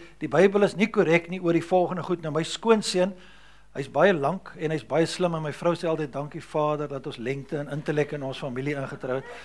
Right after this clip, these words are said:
En dokter Yuri van die Heffer maak toe die fout om daar wiskundige dinge uit die Bybel te sê. En my vrou sê, "Wynand, kyk gou daar," en hy werk hom uit, hy het 'n amp-, hy het 'n M-graad in wiskunde en hy sit net so voep op. Hy sê vir my, "Pa, hy's heeltemal verkeerd." Hy sê, hy sê gou vir my, "Maar u verstaan wat nou gebeur."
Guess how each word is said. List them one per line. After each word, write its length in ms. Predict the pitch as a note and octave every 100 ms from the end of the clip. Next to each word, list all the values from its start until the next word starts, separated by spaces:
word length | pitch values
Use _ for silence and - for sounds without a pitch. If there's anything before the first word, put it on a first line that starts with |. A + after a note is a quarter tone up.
| - - -
En 100 | D#3+
dokter 260 | D#3 F3 G3
Yuri 260 | D#3 F3+ A#3
van 160 | G#3+
die 100 | G3
Heffer 240 | F#3 G3+ F#3
maak 260 | D#3 D#3+
toe 100 | F#3+
die 100 | F3
fout 400 | - A#3 A3 G#3+
om 140 | F3+ D#3+
daar 280 | C#3+ D#3+
wiskundige 580 | D#3+ D3+ - G#3+ G3 F#3
dinge 160 | D#3 E3+
uit 80 | E3
die 80 |
Bybel 320 | C3 D3 E3 D#3+
te 100 | C#3
sê. 300 | - E3 D#3+ - - - - -
En 80 | C#3
my 80 |
vrou 200 | C#3 F#3
sê, 180 | F3+ F#3
"Wynand, 440 | C#3 D#3+ F3+ - -
kyk 180 | F3+
gou 120 | - F3+
daar," 160 | D#3+
en 100 | D3
hy 140 | A#2+ C#3
werk 260 | C#3+ C#3+
hom 140 | F3 E3
uit, 180 | D3
hy 60 | C3+
het 120 | C3
'n 120 | D3 -
amp-, 340 | D#3+ - -
hy 60 | B2
het 120 | B2
'n 220 | D3 E3
M-graad 400 | D#3+ - D#3 D3+
in 100 | D#3
wiskunde 400 | B2+ - - D3
en 60 | C#3
hy 60 |
sit 200 | B2+ D#3
net 140 | D#3+ D3+
so 80 | D#3
voep 260 | D#3+ D3
op. 200 | D3+ C#3+ - - - - -
Hy 60 | -
sê 160 | D3 C#3+
vir 100 | D3+
my, 20 |
"Pa, 340 | - D3+ D3
hy's 140 | B2 A#2+
heeltemal 360 | B2+ C#3+ C#3+
verkeerd." 500 | - B2+ C3+ A2+ -
Hy 120 | A2+
sê, 200 | A#2+ C3+
hy 100 | B2+
sê 140 | C3+ D3
gou 160 | -
vir 100 | B2+
my, 60 | B2+
"Maar 160 | C3 G3+
u 60 |
verstaan 500 | - - - B3 A#3+
wat 180 | G#3 F#3+
nou 120 | F3+
gebeur." 420 | - D3+ G3 E3+